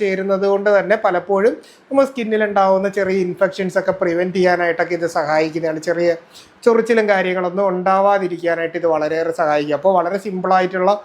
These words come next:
ഒരു പ്രിപ്പറേഷനാണ്. ഒരുപാട് പേർക്കും ചിലപ്പോൾ അറിയാവുന്നത് കൂടി ആയിരിക്കും. എന്നിരുന്നാലും ഞാനിതിങ്ങനെ ഉപയോഗിക്കുന്ന ഒരു കാര്യമായതുകൊണ്ടും ഒരുപാട് പേര് സംശയം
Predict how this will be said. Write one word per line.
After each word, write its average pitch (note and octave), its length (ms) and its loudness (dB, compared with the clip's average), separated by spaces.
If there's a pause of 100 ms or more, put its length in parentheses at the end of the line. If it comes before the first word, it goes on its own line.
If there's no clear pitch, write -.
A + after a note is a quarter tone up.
(280)
ഒരു G#3+ 180 4
പ്രിപ്പറേഷനാണ്. F#3+ 680 0
ഒരുപാട് E3 340 0
പേർക്കും F3 320 -2
ചിലപ്പോൾ F#3+ 320 2
അറിയാവുന്നത് F3+ 580 0
കൂടി G3 220 0
ആയിരിക്കും. E3 280 -2 (120)
എന്നിരുന്നാലും F3 480 0 (100)
ഞാനിതിങ്ങനെ G3+ 520 -2 (120)
ഉപയോഗിക്കുന്ന G#3 640 2
ഒരു G#3+ 140 2
കാര്യമായതുകൊണ്ടും G3 680 0 (420)
ഒരുപാട് A#3+ 380 4
പേര് A3 220 -4
സംശയം G3+ 320 -6